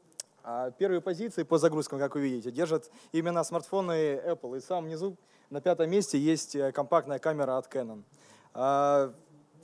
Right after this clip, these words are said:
с-, умные аксессуары, а,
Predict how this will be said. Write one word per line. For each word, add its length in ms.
с-, 120
умные 320
аксессуары, 640
а, 440